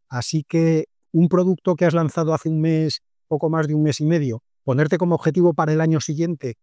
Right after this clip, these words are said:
que haya mil millones de implementaciones, eh, no sé, o este hombre tiene una fe ciega en su producto o realmente le está viendo un potencial que yo tan a corto plazo no se lo veo, no por nada, sino por la,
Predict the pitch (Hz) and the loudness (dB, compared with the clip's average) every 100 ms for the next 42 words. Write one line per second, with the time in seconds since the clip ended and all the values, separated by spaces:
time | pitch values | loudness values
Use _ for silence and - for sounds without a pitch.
0 | _ - 131 147 170 151 165 180 175 170 | _ -6 -2 0 2 4 4 4 4 4
1 | 165 170 160 143 151 151 139 139 143 139 | 2 2 2 0 -2 -4 -4 -4 -4 -6
2 | - 151 170 196 - _ _ 127 117 120 | -6 -4 -4 -6 -12 _ _ -4 -2 -4
3 | _ - 127 113 208 - 123 - 151 151 | _ -6 -4 -2 -4 -4 -4 0 0 2
4 | 160 151 151 - 135 147 143 - 139 135 | 2 2 0 -2 -2 -2 -2 -4 -4 -4
5 | 151 - 226 _ _ - 123 127 135 139 | -4 -4 -6 _ _ -8 -6 -4 -2 -2
6 | 147 175 143 120 - 135 143 151 151 143 | 0 0 0 -2 -4 -2 0 2 2 0
7 | 135 _ - 143 143 135 160 175 175 135 | -4 _ -6 -2 0 0 0 0 0 -2
8 | 139 160 - 170 185 170 165 143 139 151 | 0 -2 0 0 0 0 -2 -2 -4 -4
9 | - 226 _ _ 131 123 139 - 170 131 | -6 -12 _ _ -2 0 2 2 2 4
10 | 156 120 170 156 - 139 180 - 160 175 | 4 2 -2 -8 -4 0 0 0 0 0
11 | 139 139 139 139 135 135 131 | 0 -2 -2 0 0 0 0